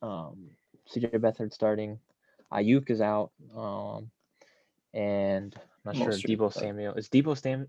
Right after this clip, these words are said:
Speaker 1: Samuel? Yeah, Mostert's out too. Um, I mean, Deebo Samuel is also out. Um, so basically, they down to scraps. They don't have basically their entire <laughs> team.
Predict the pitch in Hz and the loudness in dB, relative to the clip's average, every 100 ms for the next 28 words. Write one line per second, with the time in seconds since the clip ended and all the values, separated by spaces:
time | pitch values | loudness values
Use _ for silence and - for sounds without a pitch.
0 | - - 123 123 117 104 98 107 123 - | -12 -10 -8 -6 -2 0 0 -2 -4 -6
1 | 120 110 92 107 101 101 - _ - - | -6 -6 -6 -4 -4 -6 -10 _ -14 -14
2 | - _ _ _ _ - - - - - | -14 _ _ _ _ -10 -8 -8 -10 -12
3 | 123 127 _ _ _ _ _ - _ - | -14 -18 _ _ _ _ _ -20 _ -10
4 | 101 98 101 104 107 - _ _ _ _ | -8 -6 -8 -12 -16 -20 _ _ _ _
5 | _ 117 110 110 - 107 107 104 98 98 | _ 0 2 2 2 0 0 -2 -2 -2
6 | 104 - - 101 95 - _ _ _ _ | -2 -4 -4 -4 -6 -10 _ _ _ _
7 | _ - _ _ _ - 65 50 50 - | _ -20 _ _ _ -6 -4 -4 -8 -12
8 | - 98 90 113 - 107 95 113 127 107 | -10 -6 0 0 0 -2 0 0 2 2
9 | 95 - - 101 95 - - 113 110 101 | -2 -8 -4 -2 -2 -4 0 2 4 4
10 | 92 92 - - 107 104 - 98 95 90 | 2 0 -10 -8 -2 -2 -2 -2 -2 -4
11 | - 101 101 92 - - 170 - | -4 -2 -2 -4 -8 2 4 4